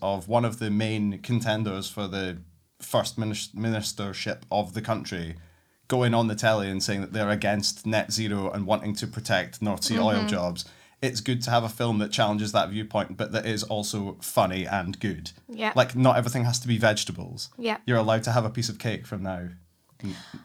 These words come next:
Speaker 1: now and every now and then.
Speaker 2: And I thought it also did say something quite interesting about how, like, these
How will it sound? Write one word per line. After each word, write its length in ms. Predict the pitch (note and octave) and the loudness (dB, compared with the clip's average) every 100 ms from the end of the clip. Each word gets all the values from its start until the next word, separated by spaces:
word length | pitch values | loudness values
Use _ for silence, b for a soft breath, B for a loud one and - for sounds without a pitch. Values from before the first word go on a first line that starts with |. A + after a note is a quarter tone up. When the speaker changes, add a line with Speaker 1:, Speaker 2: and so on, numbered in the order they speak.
| G#2 | 4
Speaker 1:
now 240 | A2+ G#2 | 6 8
and 220 | C3 C#3+ | 10 10
every 220 | C#3+ B2 | 8 8
now 160 | A#2 A2+ | 8 6
and 120 | G#2+ | 6
then. 320 | G#2 F2+ F#2+ - | 4 2 0 6
Speaker 2:
And 120 | E4+ | 8
I 60 | F#4 | 8
thought 240 | A4+ A4+ | 8 10
it 100 | G4+ | 10
also 240 | F4+ F4+ | 8 8
did 200 | B3+ B3 | 6 4
say 160 | A#3+ B3+ | 6 4
something 260 | B3 G3 F#3 | 4 2 0
quite 300 | G3 F3 - | 0 0 0
interesting 480 | F#3+ G3+ - F#3+ | 0 0 0 -2
about 280 | F#3+ F3 E3+ | 2 4 4
how, 200 | G3+ - | 4 2
like, 300 | G2+ - - | 2 0 -2
these 200 | G#3 G3 | 0 0